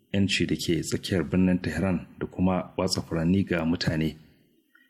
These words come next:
Ita ma tashar Almayadin ta bayar da rahoto kamar sauran kafafen yaɗa labarai dangane da yadda tattaki da kuma jerin gwanon na ranar sama nasarar juyin juhal ya kasance a ƙasar Iran. Jagoran juyin juhalin musuluncin ƙasar ta Iran, Ayatollah Said Ali Khamenei,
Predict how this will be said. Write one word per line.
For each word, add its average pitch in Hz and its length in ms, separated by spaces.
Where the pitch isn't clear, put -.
Ita 127 160
ma 135 120
tashar 139 360
Almayadin 101 560
ta 104 100
bayar 117 220
da 113 80
rahoto 95 360
kamar 92 240
sauran 104 300
kafafen 110 400
yaɗa - 120
labarai 107 520
dangane 80 340
da 90 80
yadda 87 240
tattaki - 500
da - 80
kuma 90 320
jerin 95 300
gwanon 92 320
na 90 300
ranar 90 320
sama 101 280
nasarar 87 340
juyin 90 220
juhal 90 320
ya 82 60
kasance - 480
a 82 120
ƙasar - 380
Iran. 80 280
Jagoran 131 360
juyin 131 160
juhalin 113 320
musuluncin 117 600
ƙasar - 300
ta 110 100
Iran, 101 260
Ayatollah 107 380
Said 92 180
Ali 85 140
Khamenei, 82 640